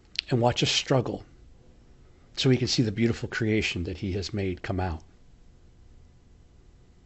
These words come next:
And whether you've created your struggles or someone's created them for you or God's put something in your path, Romans eight twenty-eight,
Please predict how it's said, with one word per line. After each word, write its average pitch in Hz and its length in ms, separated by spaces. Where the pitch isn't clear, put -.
And 143 100
whether 139 220
you've 135 400
created 175 460
your 170 100
struggles 180 540
or 135 160
someone's 165 380
created 165 300
them 143 120
for 165 260
you 180 180
or 139 120
God's 147 320
put - 180
something 151 340
in 127 80
your 117 160
path, 156 540
Romans 131 260
eight 147 140
twenty-eight, 156 520